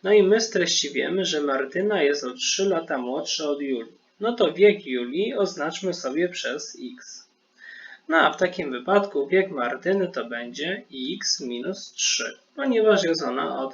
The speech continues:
Julii trzy lata młodsza. No i dalej z treści wiemy, że razem mają dwadzieścia siedem lat, czyli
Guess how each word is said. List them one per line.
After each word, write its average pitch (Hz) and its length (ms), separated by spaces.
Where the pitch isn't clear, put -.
Julii 131 420
trzy 143 260
lata 135 280
młodsza. - 600
No 311 120
i 214 120
dalej 190 320
z - 100
treści 143 520
wiemy, 196 340
że 139 220
razem 165 520
mają 135 380
dwadzieścia 160 540
siedem 147 360
lat, 113 200
czyli 123 460